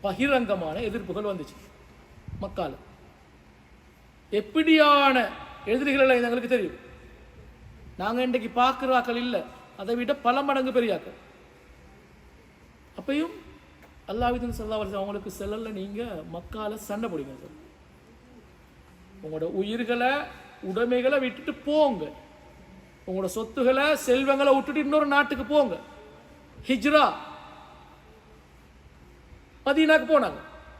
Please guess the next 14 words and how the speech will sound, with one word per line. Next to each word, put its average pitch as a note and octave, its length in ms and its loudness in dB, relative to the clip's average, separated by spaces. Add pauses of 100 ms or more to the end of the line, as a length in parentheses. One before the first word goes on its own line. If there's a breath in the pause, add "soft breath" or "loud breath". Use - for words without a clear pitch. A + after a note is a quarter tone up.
(240)
அங்க F#4+ 420 0
போய்த்து F4 340 0
வாழ C#4 320 8
கிடைக்கலன்ற C#4+ 640 2
ஒரு C4+ 160 2
சூழ்நிலை C4 400 0
வந்த A#3 260 0
பிறகுதான் C4 680 4 (1400)
ஜிஹாத், F#3+ 320 -6 (500)
முதலாவது F#3+ 400 -4
பத்ர் G#3 280 -4
யுத்தம், - 340 -10 (1160)
பேட்டில் A#3 320 -4
பத்ர். F#3+ 260 -2